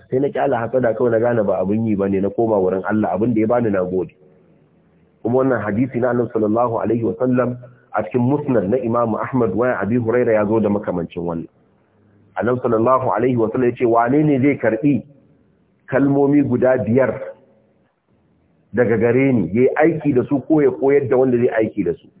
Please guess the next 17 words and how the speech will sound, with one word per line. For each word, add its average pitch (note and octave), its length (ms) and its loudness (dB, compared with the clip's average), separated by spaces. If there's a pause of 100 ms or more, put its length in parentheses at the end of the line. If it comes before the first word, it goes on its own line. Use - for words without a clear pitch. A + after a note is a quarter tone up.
(420)
Abu B2 220 0
Hurairah B2 320 0
ya A2 80 0
ce, G#2+ 160 -2
"Ni C3+ 180 2
ne C#3+ 80 2
ya A#2+ 160 2
manzo A2 220 0
Allah G#2+ 320 0
sallallahu G2+ 480 -2
alaihi F#2 260 -4
wa - 160 -8
sallam." E2 200 -14 (1200)
Ya C#3+ 140 2
ce, D#3 180 2
"Ni D3 220 4
ne." F2 200 -2